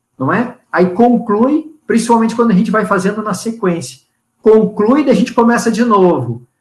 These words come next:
Aí termina, começa de novo.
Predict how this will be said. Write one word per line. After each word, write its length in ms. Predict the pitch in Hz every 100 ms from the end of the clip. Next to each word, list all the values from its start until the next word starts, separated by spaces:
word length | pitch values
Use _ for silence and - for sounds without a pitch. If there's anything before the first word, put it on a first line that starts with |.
| _ _
Aí 280 | 175 202 208
termina, 560 | 226 202 214 285 302
começa 440 | 269 247 247 240 254
de 140 | 269
novo. 640 | 240 208 190 156 127 117